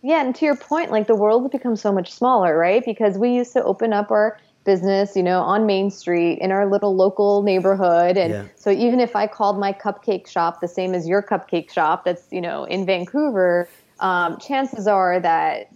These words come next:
Speaker 1: people were, the customer wouldn't get confused thinking that we were the same cupcake shop because people
Speaker 2: Mm-hmm.
Speaker 1: just stayed very local. But now with just the internet, uh, it's, it's, it's become a little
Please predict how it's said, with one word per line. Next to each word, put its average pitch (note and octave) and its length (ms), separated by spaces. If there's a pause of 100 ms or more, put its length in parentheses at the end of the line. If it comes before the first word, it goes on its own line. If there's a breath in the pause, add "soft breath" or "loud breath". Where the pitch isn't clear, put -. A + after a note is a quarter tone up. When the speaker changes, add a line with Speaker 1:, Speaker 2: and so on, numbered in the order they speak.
Speaker 1:
people A#3 300
were, G3 240
the F#3 120
customer A3+ 520
wouldn't G3 280
get F#3 180
confused F3 640
thinking F3+ 400
that E3+ 340
we F#3 200
were F3 180
the E3+ 120
same E3+ 300
cupcake B3+ 440
shop C3+ 300
because E3+ 600
people B2+ 280
Speaker 2:
Mm-hmm. A#2+ 100
Speaker 1:
just F3+ 240 (220)
stayed F#3 320
very F3 240
local. F3+ 580 (280 soft breath)
But G3+ 140
now G3 360
with F3 320
just - 260
the E3+ 100
internet, F3+ 760
uh, F3 440
it's, - 340
it's, - 320 (560)
it's F#3+ 260
become A3+ 420
a A3 80
little F#3+ 640